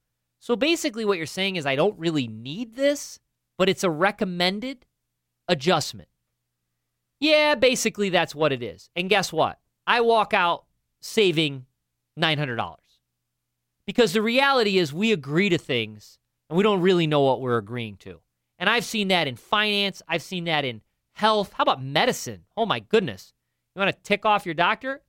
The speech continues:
Ask for real information. Explain it to me like a seven-year-old. Holy cow.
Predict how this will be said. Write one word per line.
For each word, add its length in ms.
Ask 260
for 300
real 540
information. 720
Explain 320
it 60
to 80
me 80
like 140
a 40
seven-year-old. 640
Holy 360
cow. 400